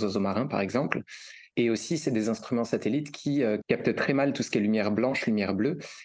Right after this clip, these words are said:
Et malheureusement, maintenant, avec le développement des led, c'est surtout cette partie-là du spectre de la lumière qui, qui se développe dans la pollution lumineuse à La Réunion.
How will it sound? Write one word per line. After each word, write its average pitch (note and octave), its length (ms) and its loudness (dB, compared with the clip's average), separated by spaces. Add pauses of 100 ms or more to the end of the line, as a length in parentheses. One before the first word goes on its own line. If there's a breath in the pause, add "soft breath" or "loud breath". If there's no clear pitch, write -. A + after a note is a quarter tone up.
Et B2 40 2
malheureusement, A2 400 2
maintenant, B2+ 260 0
avec G#2 200 -2
le G#2+ 80 0
développement G#2 400 -2
des G2+ 140 0
led, C3 200 0 (140)
c'est - 160 0
surtout A#2+ 240 0
cette - 200 -2
partie-là A#2+ 360 0
du A2+ 100 -4
spectre - 380 -2
de G2 80 -2
la G2+ 100 2
lumière A2 300 0
qui, F#2+ 280 -2
qui - 140 -2
se G2+ 60 -2
développe A2+ 340 0
dans G#2 120 0
la G2+ 100 -2
pollution G#2+ 340 -2
lumineuse G#2 380 0
à G#2 40 0
La G2 120 0
Réunion. G2 320 -2